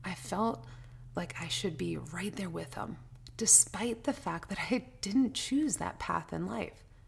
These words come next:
In fact, I very intentionally chose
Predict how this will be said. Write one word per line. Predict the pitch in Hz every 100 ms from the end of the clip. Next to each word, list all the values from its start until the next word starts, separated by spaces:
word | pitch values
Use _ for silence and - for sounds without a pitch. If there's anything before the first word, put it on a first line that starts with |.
| - -
In | - 214
fact, | - 226 240 - -
I | 214 196
very | 175 196 196 -
intentionally | 185 185 - - 202 - 247
chose | 226 - 151 147 160